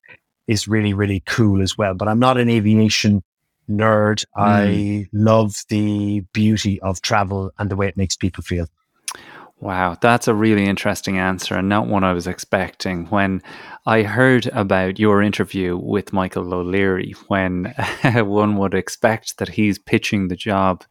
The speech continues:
Speaker 2: to you, and you say he completely turned the tables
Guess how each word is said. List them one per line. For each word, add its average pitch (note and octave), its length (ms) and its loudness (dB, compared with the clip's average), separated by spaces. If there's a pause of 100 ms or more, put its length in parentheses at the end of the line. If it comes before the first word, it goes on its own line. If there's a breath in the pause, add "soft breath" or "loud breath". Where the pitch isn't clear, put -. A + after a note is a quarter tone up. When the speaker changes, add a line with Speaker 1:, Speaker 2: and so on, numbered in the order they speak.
(300 loud breath)
Speaker 2:
to - 120 -6
you, F#2 400 0 (320 loud breath)
and G#2+ 140 2
you A#2+ 100 6
say G#2 240 2
he G2 120 0
completely G2 440 -2
turned F#2+ 320 0
the F2 60 -4
tables G2+ 640 -2